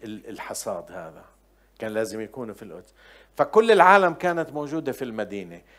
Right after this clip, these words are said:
في هذاك اليوم لما حضر يوم الخمسين، بقول الكتاب فيه: "كان الجميع معا بنفس واحدة". وين كانوا؟ في العلية.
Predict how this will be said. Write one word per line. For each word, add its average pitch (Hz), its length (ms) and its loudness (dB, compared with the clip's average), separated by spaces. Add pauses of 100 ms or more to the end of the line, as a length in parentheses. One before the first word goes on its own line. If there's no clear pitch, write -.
(140)
في 143 120 2
هذاك 185 340 6
اليوم 151 380 0
لما 180 280 4
حضر 165 640 0 (1120)
يوم 135 220 2
الخمسين، 110 600 -8 (380)
بقول 170 260 4
الكتاب 156 400 2
فيه: 131 340 -6 (640)
"كان 202 320 4
الجميع 175 580 2
معا 180 380 2
بنفس 151 520 -2
واحدة". 120 540 -2
وين 170 200 0
كانوا؟ 151 420 -2 (360)
في - 60 -12
العلية. 127 520 -2